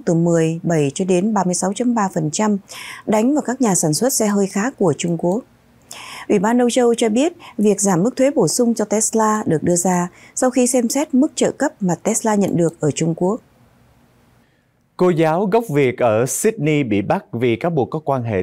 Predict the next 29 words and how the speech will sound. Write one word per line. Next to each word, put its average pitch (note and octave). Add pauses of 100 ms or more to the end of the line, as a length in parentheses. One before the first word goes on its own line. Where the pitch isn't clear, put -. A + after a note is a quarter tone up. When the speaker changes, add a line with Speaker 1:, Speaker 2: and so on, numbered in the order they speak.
Speaker 2:
tình G2
dục F#2+
với A2+
học -
trò. F#2+ (560)
Một D3
cô F3
giáo D3+
ở B2
Sydney C3+
đã A#2
bị G2 (120)
tố C#3
cáo C#3
quan F3
hệ A#2+
tình G2+
dục G#2
với A#2+
một E3
nam A2
sinh G2+
mười F#2
bảy E2
tuổi. G2 (400)
Báo A#2+
Sydney B2
Morning A#2
Herald G#2